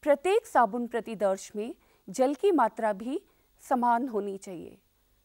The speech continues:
सभी परख नलियां समान व्यास वाली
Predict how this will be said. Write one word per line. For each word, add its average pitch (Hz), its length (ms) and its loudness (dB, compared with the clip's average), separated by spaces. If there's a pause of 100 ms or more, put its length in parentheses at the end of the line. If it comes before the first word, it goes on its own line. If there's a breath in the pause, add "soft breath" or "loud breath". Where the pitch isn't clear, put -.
(640)
सभी 285 260 6
परख 247 340 2
नलियां 208 420 -4 (540 soft breath)
समान 285 340 8
व्यास 214 340 0
वाली 208 360 -6